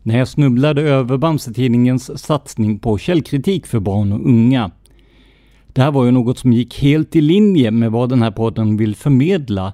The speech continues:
och som dessutom blev en slags idémässig efterföljare till Bamses pappa, Rune Andreasson.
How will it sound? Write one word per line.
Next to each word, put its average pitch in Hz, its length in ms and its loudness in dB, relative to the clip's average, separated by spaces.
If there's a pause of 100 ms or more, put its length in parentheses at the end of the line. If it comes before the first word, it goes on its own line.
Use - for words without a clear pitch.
(540)
och 147 320 0
som 143 320 0
dessutom 156 580 -2
blev 104 200 -2
en 110 80 -2
slags - 380 -6
idémässig 120 720 0
efterföljare 151 840 -2
till 120 160 -4
Bamses 110 640 -4 (140)
pappa, - 480 -6 (380)
Rune 120 280 2
Andreasson. 117 800 -4